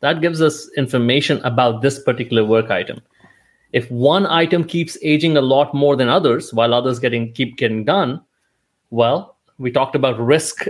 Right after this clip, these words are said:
in, uh, in sprint planning earlier. <laughs> Uh, daily Scrum, that is what shows us risk. The fact that this one work item is,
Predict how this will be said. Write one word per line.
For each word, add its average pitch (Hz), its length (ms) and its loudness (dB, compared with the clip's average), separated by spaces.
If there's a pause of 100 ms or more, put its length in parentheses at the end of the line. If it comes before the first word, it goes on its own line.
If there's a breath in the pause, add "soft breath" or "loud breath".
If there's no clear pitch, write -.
in, 143 280 2
uh, 120 360 4 (380 loud breath)
in 135 140 -2
sprint 143 320 -2
planning 156 340 2
earlier. 135 400 2 (120)
<laughs> 156 40 -4
Uh, 160 200 0 (380)
daily 147 260 2
Scrum, 180 720 -4
that 175 200 0
is 160 140 -2
what 156 160 0
shows 160 280 -2
us 160 160 -2
risk. 147 400 -2 (300 loud breath)
The - 80 -2
fact 165 340 -2
that 139 160 0
this 131 160 -6
one 143 480 0
work 180 280 2
item 127 440 0 (320 soft breath)
is, 127 160 -4